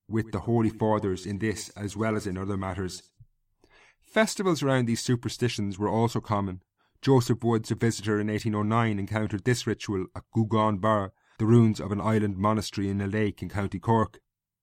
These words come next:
This seems to have been heavily influenced by pagan concepts. At Midsummer's Eve, the people of the country throng here in vast numbers,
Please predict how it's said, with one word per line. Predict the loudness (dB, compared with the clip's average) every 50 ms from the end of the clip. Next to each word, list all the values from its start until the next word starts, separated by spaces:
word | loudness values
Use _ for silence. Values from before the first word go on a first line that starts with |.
| _ 2
This | 2 2 4
seems | 4 2 2 2 0 -2 -4
to | -2 -2
have | -2
been | 0 -2 -4
heavily | -2 0 0 0 2 2 2 2
influenced | 2 0 0 0 -2 -2 -2 -4 -4 -2
by | -2 -2 0
pagan | 0 0 2 2 2 2 2 0
concepts. | 0 0 0 0 -2 -4 -6 -8 -8 -10 -14 -18 -20 -20 _ _ _ _ 0
At | 2 2 4 4
Midsummer's | 4 2 2 2 0 2 2 2 2 2
Eve, | 2 2 2 2 -2
the | -6 -6
people | -2 0 0 0 0 -2 -2
of | -2
the | -2
country | -2 0 0 0 0 0 -2 -4 -4
throng | -4 -4 0 2 2 4 2 2 0
here | 2 2 2 2 2 0 -2 -6 _ _ -6
in | -6 -2
vast | 0 2 2 2 2 0 0 0
numbers, | 0 0 0 0 -2 -4 -4 -8